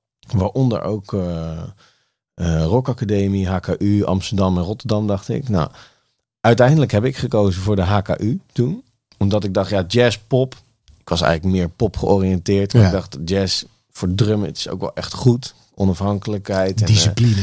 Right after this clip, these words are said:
Speaker 1: discipline. En, eh, daar, eh, heb ik twee jaar lang eigenlijk alleen maar in een hokje gezeten en rudiments geoefend. En ik werd er helemaal scheidsziek van op een gegeven moment.
Speaker 2: <laughs>
Speaker 1: Dus toen dacht ik, "Nou, dit is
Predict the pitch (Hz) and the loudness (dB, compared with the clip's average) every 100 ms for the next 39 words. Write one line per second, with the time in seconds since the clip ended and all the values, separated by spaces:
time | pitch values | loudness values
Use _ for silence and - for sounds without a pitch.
0 | 90 - 107 - 104 139 139 131 131 127 | -4 -6 -4 -4 2 4 6 6 6 2
1 | - - - - - - - _ _ _ | -6 -20 -20 -20 -20 -20 -20 _ _ _
2 | _ 120 123 120 113 107 107 104 101 101 | _ 2 6 6 4 4 4 4 2 2
3 | 98 98 98 - 120 113 104 104 104 104 | 2 0 -2 2 4 6 4 2 0 0
4 | 92 104 - 107 107 101 110 107 104 104 | 0 -2 -2 -4 -2 0 0 0 -2 -2
5 | 101 95 117 - 101 98 87 110 98 104 | 0 0 -2 -4 -6 -4 -2 0 0 0
6 | 98 101 113 123 104 95 - - 104 - | 0 2 2 2 2 0 -4 -6 -6 -4
7 | 87 90 90 90 87 80 78 90 123 104 | -6 -6 -6 -6 -6 -8 -8 -4 -4 -4
8 | 87 80 - - 104 - 127 - 120 110 | -6 -8 -10 -10 -8 -8 -6 -2 0 -2
9 | 110 - 123 110 123 120 151 - - - | 0 2 2 4 4 6 4 0 -8 -10
10 | 143 - - - - 131 156 170 156 160 | -10 -12 -12 -6 2 2 4 2 2 0
11 | - 151 139 131 104 101 _ _ _ _ | -4 0 4 4 2 -2 _ _ _ _
12 | 120 107 160 160 127 | -4 0 2 0 -4